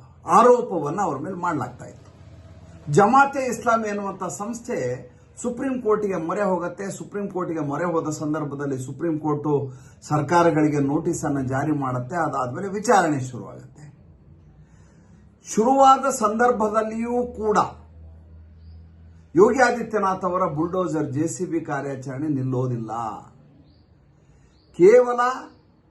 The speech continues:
ಉತ್ತರ ಪ್ರದೇಶದಲ್ಲಿ ಮಾತ್ರವಲ್ಲ, ಹಿಮಾಚಲ ಪ್ರದೇಶ, ಮಧ್ಯಪ್ರದೇಶ, ರಾಜಸ್ಥಾನ,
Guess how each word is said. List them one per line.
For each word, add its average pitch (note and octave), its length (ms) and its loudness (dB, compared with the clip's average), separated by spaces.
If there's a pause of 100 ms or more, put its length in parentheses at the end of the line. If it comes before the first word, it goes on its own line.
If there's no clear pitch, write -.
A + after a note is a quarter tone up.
(500)
ಉತ್ತರ D#3 280 0
ಪ್ರದೇಶದಲ್ಲಿ A3 600 -6
ಮಾತ್ರವಲ್ಲ, G#3 720 -4
ಹಿಮಾಚಲ G3 440 -2
ಪ್ರದೇಶ, F#3+ 480 -10
ಮಧ್ಯಪ್ರದೇಶ, F#3 960 -6
ರಾಜಸ್ಥಾನ, F3+ 840 -2